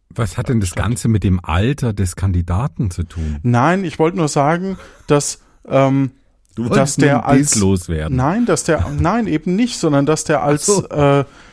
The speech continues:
Speaker 2: dass der total kreativ war und, äh, man das halt im ersten Moment nicht erwartet hat, finde ich.
Speaker 1: Aha, okay.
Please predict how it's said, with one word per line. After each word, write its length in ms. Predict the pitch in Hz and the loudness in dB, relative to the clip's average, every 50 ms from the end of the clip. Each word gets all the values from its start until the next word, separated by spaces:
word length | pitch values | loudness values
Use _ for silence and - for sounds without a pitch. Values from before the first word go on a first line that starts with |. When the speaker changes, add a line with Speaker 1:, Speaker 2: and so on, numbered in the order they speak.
| - - _ _ | -20 -20 _ _
Speaker 2:
dass 260 | - 147 143 131 - - | 0 0 0 0 0 0
der 420 | 156 143 139 139 139 143 143 - - 82 87 - - - - | 2 4 4 4 4 4 2 -2 -8 -14 -20 -20 -20 -14 -6
total 460 | - 156 143 - 156 151 156 170 170 | -4 -4 -2 0 0 2 2 0 -2
kreativ 720 | - 170 160 160 165 160 165 - - 196 247 240 - - | -2 0 2 2 2 2 0 -4 -4 -4 -4 -4 -2 0
war 360 | 208 160 120 104 107 110 - | 0 2 4 4 2 2 2
und, 420 | - 107 131 127 127 127 - - - - | 0 0 0 0 0 -2 -6 -8 -10 -6
äh, 200 | - 147 135 135 131 | -2 0 0 0 0
man 300 | - 139 135 139 143 139 | 0 0 0 0 0 0
das 260 | 147 139 - - - | 0 -2 -2 -2 0
halt 260 | 151 151 151 151 - | 0 0 0 -2 -4
im 240 | - - 143 143 147 | -6 -4 -2 -2 -2
ersten 340 | - 127 139 143 - - 165 | -2 -2 -2 -2 -4 -4 -2
Moment 320 | 156 160 165 170 180 170 | -2 -2 -2 -2 -2 -4
nicht 200 | 175 165 - - | -4 -4 -2 -2
erwartet 500 | 175 156 175 190 240 240 - 202 - - | 0 2 2 0 0 -2 -4 -8 -6 -6
hat, 160 | 107 - - - | -6 -6 -6 -10
finde 340 | - - 131 113 104 107 | -10 -6 -6 -4 -4 -4
ich. 260 | 101 - - - - _ _ - | -6 -8 -12 -18 -20 _ _ -6
Speaker 1:
Aha, 500 | 113 90 80 67 69 76 95 120 151 165 | -6 -6 -4 -4 -6 -6 -6 -6 -6 -8
okay. 300 | 147 143 - - 127 85 | -10 -12 -10 -8 -8 -8